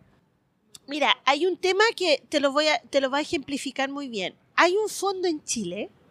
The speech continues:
que, que es para ciencia pura, que se llama Fondesit, Fondo de Ciencia y Tecnología. Pero un científico que postula un Fondesit es prestigio, porque solo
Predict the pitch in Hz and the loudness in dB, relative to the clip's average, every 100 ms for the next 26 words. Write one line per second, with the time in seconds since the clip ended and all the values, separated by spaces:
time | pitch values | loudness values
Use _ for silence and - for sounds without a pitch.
0 | _ _ 254 247 226 - - 262 277 - | _ _ 0 2 2 0 4 4 4 -6
1 | _ _ _ 262 233 226 302 269 285 - | _ _ _ 6 6 4 0 4 4 4
2 | 233 190 165 - _ _ _ _ _ _ | 2 2 0 -6 _ _ _ _ _ _
3 | - 262 277 262 277 277 - 294 277 294 | -8 -6 -2 0 0 0 2 -2 0 -4
4 | - 349 - - - - _ - - 269 | 0 0 0 -8 -18 -20 _ -20 -2 2
5 | 262 269 302 285 240 - 277 269 302 277 | 4 8 6 6 0 2 0 2 0 0
6 | 254 240 220 - - - _ - - - | 0 -2 -4 -2 -4 -4 _ -20 -20 -20
7 | - - _ _ _ _ _ _ - 330 | -20 -20 _ _ _ _ _ _ -6 -2
8 | 330 403 453 415 415 392 339 294 302 294 | 0 0 0 0 2 4 4 4 2 2
9 | 262 247 330 349 392 392 381 403 - 349 | 2 2 4 4 4 2 2 2 2 0
10 | 403 _ _ _ - - - - - 302 | 0 _ _ _ 2 4 2 2 -4 -8
11 | - - 202 - _ _ - 240 - - | -8 -10 -12 -14 _ _ -10 -4 0 2
12 | 381 392 | 6 6